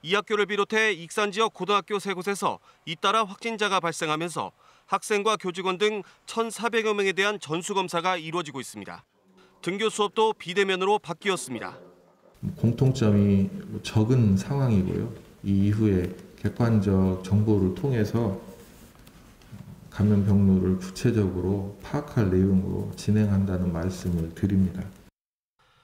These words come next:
Speaker 1: 확진된 학생들은 최근 집단 감염이 발생한 김제 가족 모임발과 관련해 확진 판정을 받은 김제 모 중학생과 접촉한 대상자들의 형제나 지인들로 파악됐습니다.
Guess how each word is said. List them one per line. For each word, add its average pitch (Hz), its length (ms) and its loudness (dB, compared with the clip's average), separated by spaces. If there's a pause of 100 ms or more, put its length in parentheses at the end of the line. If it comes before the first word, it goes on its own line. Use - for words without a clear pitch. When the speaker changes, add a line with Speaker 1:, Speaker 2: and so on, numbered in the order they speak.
(160)
Speaker 1:
확진된 220 460 0
학생들은 208 600 0
최근 220 320 -2
집단 - 360 -2
감염이 208 300 0
발생한 202 580 -2
김제 190 420 -2
가족 202 320 -4
모임발과 190 560 0
관련해 160 460 -2 (340)
확진 214 360 -6
판정을 196 380 -2
받은 190 380 0 (220)
김제 196 440 -2
모 185 220 0
중학생과 180 640 -2
접촉한 180 540 -4
대상자들의 175 800 -4 (240)
형제나 202 520 -2
지인들로 180 560 -4
파악됐습니다. 123 800 -6